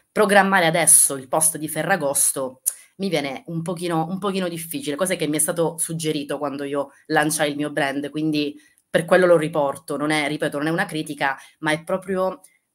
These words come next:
trovare il proprio metodo anche un po' fregandosene di quello che ci dicono gli altri, o meglio, ascoltandolo con attenzione e filtrandolo alla luce delle, delle nostre competenze, esperienze e del nostro sentire.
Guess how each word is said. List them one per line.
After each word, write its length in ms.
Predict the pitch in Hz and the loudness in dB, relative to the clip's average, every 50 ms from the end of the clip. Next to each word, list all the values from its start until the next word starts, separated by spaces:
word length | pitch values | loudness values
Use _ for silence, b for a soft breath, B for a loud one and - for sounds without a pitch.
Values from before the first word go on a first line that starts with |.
| _ | _
trovare 340 | - 190 180 175 185 196 196 | 0 2 2 4 4 2 0
il 100 | 208 170 | -2 -4
proprio 220 | - 165 160 175 175 | -6 -6 -4 -4 -2
metodo 680 | 180 180 180 185 180 185 196 196 202 - - - _ | -2 -2 -4 -4 -6 -4 -4 -4 -4 -4 -6 -10 _
anche 260 | - 208 254 254 285 | -8 -6 -6 -4 -2
un 100 | 247 165 | -4 -4
po' 120 | 165 180 165 | -4 -6 -6
fregandosene 800 | - - 170 160 180 196 160 143 147 156 151 - 160 143 139 135 | -4 -2 0 2 2 2 2 0 -2 -2 -2 -2 -4 -4 -6 -8
di 80 | 135 | -8
quello 200 | 131 147 135 135 | -10 -10 -10 -8
che 120 | 135 143 143 | -10 -10 -10
ci 160 | - - 156 | -8 -8 -8
dicono 180 | - 151 147 151 | -8 -6 -8 -6
gli 120 | 151 151 | -4 -4
altri, 360 | 143 135 135 127 - 151 160 165 | -4 -4 -6 -6 -6 -8 -6 -2
o 120 | - 302 | -2 -2
meglio, 480 | 226 147 131 131 131 135 147 143 139 B B B B B | -2 -2 -2 -4 -6 -6 -6 -8 -8 B B B B B
ascoltandolo 840 | - 165 160 - - - 254 247 247 254 226 208 190 170 156 147 143 | 0 4 4 4 4 4 2 2 2 2 0 2 2 0 -2 -2 -2
con 140 | 156 160 156 | -2 -4 -4
attenzione 800 | 151 - - 403 392 - - - 147 143 143 147 143 - _ _ | -4 -4 -4 -2 0 2 2 2 2 0 0 -2 -4 -8 _ _
e 100 | - 208 | -8 -8
filtrandolo 1160 | - - - 247 254 247 240 - _ - 202 185 180 180 190 196 190 190 196 202 208 226 214 B B B | -6 -6 -4 -2 -2 -2 -4 -4 _ -2 0 0 0 -2 -4 -4 -4 -2 -2 -2 -4 -4 -8 B B B
alla 180 | - 160 156 151 | -4 -2 0 0
luce 220 | 156 180 165 170 | -2 -2 -4 -4
delle, 240 | 160 160 160 165 165 | -2 -2 -2 -2 -2
delle 240 | 165 170 165 165 165 | -2 -2 0 0 0
nostre 580 | 190 180 160 - - - - 143 143 143 - _ - | 0 -2 0 0 -2 -2 -2 -4 -6 -6 -10 _ -14
competenze, 560 | - 147 139 143 233 160 147 143 143 147 151 | -14 -8 -4 -4 -2 -2 -2 -4 -4 -4 -2
esperienze 560 | 151 - - 262 220 147 139 143 147 143 151 | -2 0 0 0 -2 -2 -4 -4 -4 -4 -6
e 20 | 143 | -6
del 120 | 139 139 | -10 -12
nostro 280 | 139 131 - - 143 131 | -10 -10 -12 -12 -12 -14
sentire. 600 | - 139 139 135 - - 131 127 131 127 - | -14 -14 -16 -16 -16 -16 -16 -16 -16 -16 -18